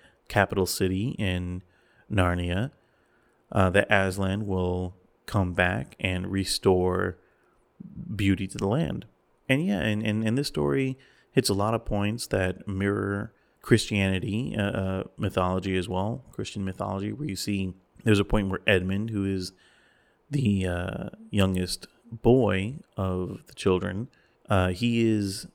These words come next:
given an opportunity to betray them. Uh, he meets the White Witch, and the White Witch enchants him with,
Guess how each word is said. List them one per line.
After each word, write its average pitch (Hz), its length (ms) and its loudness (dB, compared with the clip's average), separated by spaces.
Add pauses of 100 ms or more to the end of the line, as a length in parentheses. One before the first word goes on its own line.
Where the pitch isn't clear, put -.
(120)
given 120 240 6
an 110 100 2
opportunity 104 460 0
to 104 140 -2
betray 98 600 -2
them. - 420 -8 (520)
Uh, 92 240 2
he 98 180 2
meets 107 360 2
the 92 100 -4
White 92 300 -4
Witch, - 240 -6
and - 80 -8
the 101 40 0
White 98 200 2
Witch 95 200 0
enchants 98 580 -4
him 92 220 -2
with, 90 380 -4